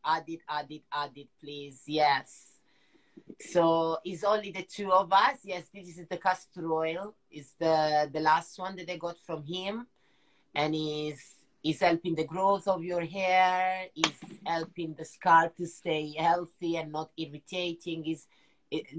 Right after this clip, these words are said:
is really good. It's really good stuff. So just go into the profile and you have the description of every single product that we are selling. Um, I'm based in London, obviously, but I sell also stuff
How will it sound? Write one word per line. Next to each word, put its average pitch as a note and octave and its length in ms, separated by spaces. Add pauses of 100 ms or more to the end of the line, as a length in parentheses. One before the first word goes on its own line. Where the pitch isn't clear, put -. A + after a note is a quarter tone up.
(600)
is C#3+ 240
really E3+ 180
good. C3+ 220 (180)
It's C#3 340
really E3+ 200
good D3+ 180
stuff. - 340
So C#3+ 220
just E3+ 260
go G#3+ 220
into A3+ 260
the G#3+ 120
profile G3 640 (360)
and E3 180
you F3+ 80
have F3 200
the E3+ 80
description E3+ 760
of C#3+ 420 (220)
every E3 360
single D3+ 380
product C#3+ 520
that C3+ 180
we C3+ 140
are B2+ 80
selling. A#3 680 (720)
Um, C#3+ 720 (200)
I'm E3+ 200
based F#3 280
in E3 100
London, E3+ 320
obviously, E3+ 840
but D#3 100
I D3 960 (100)
sell D#3+ 200
also D#3+ 260
stuff - 320